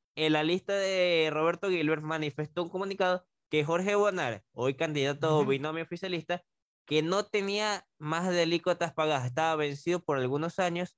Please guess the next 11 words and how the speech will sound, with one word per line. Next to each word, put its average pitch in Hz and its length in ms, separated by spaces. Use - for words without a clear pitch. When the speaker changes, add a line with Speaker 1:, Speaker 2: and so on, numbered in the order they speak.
Speaker 1:
por 135 140
ende 151 220
no 143 200
le 165 100
permitiría 151 600
ser 139 260
candidato 135 480
en 139 80
calidad 120 360
de 123 80
socio 123 460